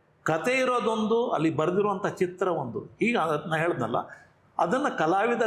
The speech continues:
ಗ್ರಹಿಸ್ಬಿಟ್ಟು ಬೇರೆ ರೀತಿಯಲ್ಲಿ ಚಿತ್ರ ಬರೀತಾನೆ. ಹೀಗೆ ಬರೀತಾವೆ. ಇನ್ನು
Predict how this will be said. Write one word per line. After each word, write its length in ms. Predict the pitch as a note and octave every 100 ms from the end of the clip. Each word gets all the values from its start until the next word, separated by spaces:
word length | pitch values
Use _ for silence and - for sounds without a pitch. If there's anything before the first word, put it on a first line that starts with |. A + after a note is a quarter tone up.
| D#3+
ಗ್ರಹಿಸ್ಬಿಟ್ಟು 760 | D#3 A3 A3 - F#3 - D3
ಬೇರೆ 420 | F#3+ D#3+ B3+ G#3+ E3
ರೀತಿಯಲ್ಲಿ 440 | D#3 - - A3
ಚಿತ್ರ 280 | E3+ D#3+ B2+
ಬರೀತಾನೆ. 420 | A2+ G#2+ A2+ B2
ಹೀಗೆ 680 | - A#3 C#4 A#3+ F3 F3 -
ಬರೀತಾವೆ. 400 | B2 A2 G2+ G2 - _ _ _ _ -
ಇನ್ನು 720 | C#4+ E4+ C4+ E3 F#3 - -